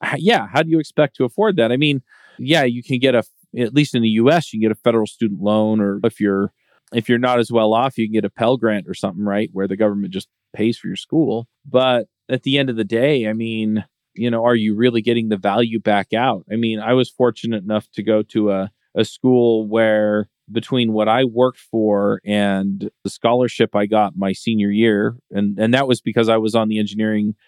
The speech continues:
College of Engineering Student Council. It wasn't <laughs> because I was doing anything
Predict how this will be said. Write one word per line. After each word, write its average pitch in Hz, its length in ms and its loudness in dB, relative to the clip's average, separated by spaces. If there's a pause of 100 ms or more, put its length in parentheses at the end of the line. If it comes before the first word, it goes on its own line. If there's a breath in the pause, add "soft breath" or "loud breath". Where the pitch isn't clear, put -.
(120)
College 123 320 0
of 113 40 -4
Engineering 104 360 -2
Student 98 280 -4
Council. 117 380 -2
It 71 80 -8
wasn't 120 300 0
<laughs> - 0 -
because 156 360 0
I 131 120 4
was 110 280 -10 (380 soft breath)
doing 131 300 2
anything 113 540 0